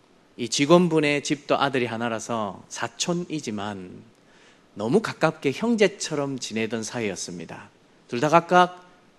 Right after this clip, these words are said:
다른 교회에서 열심으로 신앙생활하며 공부도 꽤 잘했던 모양입니다. 근데 어떤 형의 교회에서 수련회를 갔습니다. 여름 수련회 누구나 한번 다 가지 않습니까? 갔는데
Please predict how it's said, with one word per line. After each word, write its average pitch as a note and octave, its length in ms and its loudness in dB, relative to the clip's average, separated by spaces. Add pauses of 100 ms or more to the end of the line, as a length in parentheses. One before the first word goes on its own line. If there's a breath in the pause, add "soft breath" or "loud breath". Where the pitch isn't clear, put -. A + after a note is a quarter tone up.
(120)
다른 D3+ 440 0
교회에서 A#2+ 720 -4 (540)
열심으로 D#3+ 640 -2
신앙생활하며 C3+ 1000 -2 (240 soft breath)
공부도 D#3 420 2
꽤 E3 160 2
잘했던 C#3 480 -2
모양입니다. F#2+ 840 -6 (760 soft breath)
근데 E3+ 180 4
어떤 E3+ 440 6 (640 soft breath)
형의 F#3+ 340 8
교회에서 C3 800 0 (260)
수련회를 E3 540 2
갔습니다. G2+ 680 -8 (300)
여름 D#3+ 220 2
수련회 C#3+ 600 -4
누구나 D#3 340 0
한번 C3 320 -4
다 - 100 -12
가지 C3+ 260 -6
않습니까? F#2 560 -10 (840)
갔는데 A2 640 -6